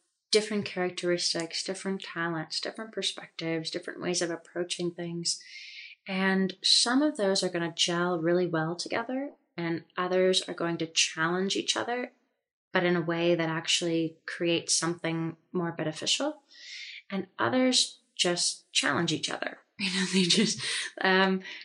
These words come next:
and, and there's a, it's hard to find a place of connection. I think, um, when we're willing to not come from a framework of one thing is right and the other thing is wrong,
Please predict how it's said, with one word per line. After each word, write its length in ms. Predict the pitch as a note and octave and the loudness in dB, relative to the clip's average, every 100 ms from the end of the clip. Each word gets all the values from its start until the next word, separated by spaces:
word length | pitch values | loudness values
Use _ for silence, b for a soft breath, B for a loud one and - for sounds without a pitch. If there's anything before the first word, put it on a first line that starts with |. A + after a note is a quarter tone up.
| B | B
and, 180 | G3+ F#3+ | 0 0
and 120 | G3+ | 0
there's 160 | G3+ G3 | 2 2
a, 200 | G3 F3 - | 0 -2 -6
it's 220 | F#3+ F#3 | -6 -4
hard 440 | - E3+ G3+ G3+ G3 | -4 2 4 4 0
to 60 | |
find 320 | F3 D#3+ D#3+ D#3 | -6 -4 -4 -6
a 40 | |
place 320 | - - - | -6 -6 -4
of 100 | E3+ | -6
connection. 500 | - E3 D#3+ - C#3 - B B B - | -8 -8 -6 -8 -8 -14 B B B -4
I 120 | B3 | -2
think, 460 | C4 C#4 C4+ - _ - | 2 2 2 -6 _ -6
um, 520 | F#3+ F#3+ F#3+ F#3 F3 _ _ _ _ _ _ _ _ _ - - - | 0 2 4 2 0 _ _ _ _ _ _ _ _ _ -12 -12 -4
when 220 | G#3 G3+ | 0 2
we're 120 | G3+ F#3 | 2 2
willing 680 | F#3 G3 G3+ G#3 G#3 G#3 - - | 4 4 4 2 0 -2 -8 -8
to 120 | G3+ | -2
not 340 | F#3+ F#3 F#3 | 0 0 -4
come 200 | - F#3 | -8 -6
from 180 | F#3 F3+ | -4 -4
a 40 | F3+ | -4
framework 560 | - F3+ F3+ F3 F3 D#3+ | 0 2 4 2 0 -2
of 200 | - - | -6 -4
one 280 | E3+ F3 | 0 0
thing 180 | F3 F3+ | 0 -2
is 260 | F3 - - | -2 -2 -2
right 240 | D#3+ E3 | -2 -2
and 140 | F3 E3+ | -2 -2
the 80 | D#3+ | 0
other 160 | E3 | -2
thing 240 | E3 F3 E3+ | -2 0 0
is 160 | - | 0
wrong, 380 | D#3 D3+ D#3+ | -4 -4 -6